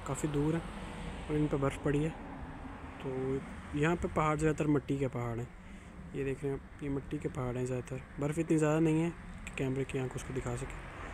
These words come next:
लेकिन ये मिट्टी के पहाड़ हैं सारे। और सर्दियों में ये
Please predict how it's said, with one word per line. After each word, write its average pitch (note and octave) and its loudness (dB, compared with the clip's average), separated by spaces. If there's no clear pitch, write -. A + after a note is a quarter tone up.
लेकिन C#3+ 2
ये C#3 6
मिट्टी C#3+ 4
के D#3+ 6
पहाड़ C#3 4
हैं C#3+ 6
सारे। C#3+ 4
और D3 4
सर्दियों C#3+ 4
में E3+ 8
ये E3+ 6